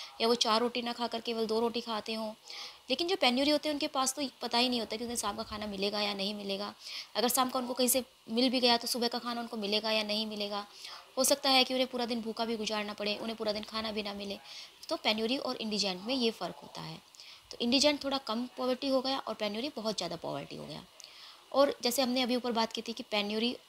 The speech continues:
और एक और word है जो कि बहुत ज़्यादा stronger है, तो यहाँ पर जो ये word आता है, on the other hand, a close synonym of penury, penury का synonym क्या है? Destitution।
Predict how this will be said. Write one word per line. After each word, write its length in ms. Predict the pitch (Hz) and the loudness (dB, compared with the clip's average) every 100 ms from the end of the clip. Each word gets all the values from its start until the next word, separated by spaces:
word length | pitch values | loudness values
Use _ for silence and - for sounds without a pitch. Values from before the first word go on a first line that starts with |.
| - _ - | -20 _ -6
और 200 | 220 262 - | -2 -2 0
एक 220 | 233 - | -2 0
और 140 | 226 | 0
word 220 | 233 226 233 | 2 2 2
है 180 | 233 240 - - - - | 0 -2 -14 -20 -16 -6
जो 80 | 214 | -4
कि 120 | 254 | -2
बहुत 360 | 226 208 226 220 | -4 -4 -4 0
ज़्यादा 220 | 214 214 | 0 -2
stronger 440 | - 202 202 226 | -4 -4 -2 0
है, 200 | 220 214 - - - - - | 0 -2 -6 -20 -20 -20 -4
तो 220 | 233 254 - | -2 -2 -4
यहाँ 140 | 214 208 | -6 -2
पर 100 | 220 | 2
जो 100 | 233 | 2
ये 80 | |
word 200 | 226 220 220 | 2 0 0
आता 180 | 202 214 | -2 -2
है, 240 | 208 214 - - - - 240 | 0 -2 -4 -20 -20 -10 -2
on 100 | 233 | 2
the 100 | - | 4
other 220 | 226 247 | 4 6
hand, 260 | 240 262 | 4 4
a 100 | 247 | 0
close 240 | 240 247 - | 2 2 4
synonym 360 | 233 226 240 | 2 2 0
of 120 | 247 226 226 | -2 -2 -2
penury, 340 | 214 214 226 | -2 -2 -4
penury 280 | 226 214 214 | -2 -2 -2
का 80 | 220 | -2
synonym 400 | 220 202 208 208 | -2 -2 -6 -6
क्या 100 | 233 | -4
है? 120 | 254 | -2
Destitution। 540 | 208 - 190 180 - | -2 -2 -4 -4 -6